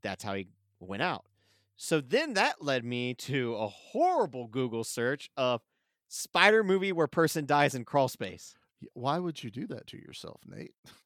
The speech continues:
Speaker 1: Well, I don't know, but I saw way more pictures of spiders than I needed to.
Speaker 2: Yeah, 'cause you're not going, like,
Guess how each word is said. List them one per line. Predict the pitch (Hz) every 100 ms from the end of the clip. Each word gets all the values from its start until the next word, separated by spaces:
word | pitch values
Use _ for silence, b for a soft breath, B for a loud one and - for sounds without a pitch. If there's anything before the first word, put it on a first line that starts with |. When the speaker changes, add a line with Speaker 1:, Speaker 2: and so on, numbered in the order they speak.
| _ _ _
Speaker 1:
Well, | 135 156 147 123 87 85
I | 107 127
don't | 123 107
know, | 113 101 95
but | 117
I | 143
saw | 143 135 110
way | 117 117
more | 107
pictures | 98 117 - 95
of | 92
spiders | - 104 95 90
than | 95
I | 95
needed | 92 98 92 -
to. | 135 131
Speaker 2:
Yeah, | 147 175
'cause | 156 127
you're |
not | 165 170 127
going, | 151 170 131
like, | 110 104